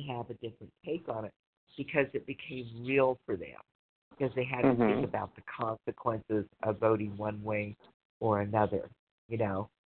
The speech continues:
Speaker 1: And so
Speaker 2: Mm-hmm.
Speaker 1: it's so valuable for our students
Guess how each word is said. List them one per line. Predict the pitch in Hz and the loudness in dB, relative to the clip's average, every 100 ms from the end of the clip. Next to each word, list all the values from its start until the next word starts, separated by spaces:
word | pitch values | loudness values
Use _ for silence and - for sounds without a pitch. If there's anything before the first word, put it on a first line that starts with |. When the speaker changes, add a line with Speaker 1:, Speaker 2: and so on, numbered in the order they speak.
| _ _ | _ _
Speaker 1:
And | 170 170 165 | -2 -2 -2
so | - 165 151 147 - _ _ - | 4 6 6 4 -2 _ _ 4
Speaker 2:
Mm-hmm. | 123 110 101 98 | 4 6 2 0
Speaker 1:
it's | 123 | -4
so | 160 160 165 | 0 2 2
valuable | 160 143 143 156 147 127 117 113 110 _ | 0 -2 -6 -8 -6 -2 0 0 -4 _
for | 123 | -6
our | 113 113 - | -4 -4 -8
students | - 123 117 | -12 -12 -12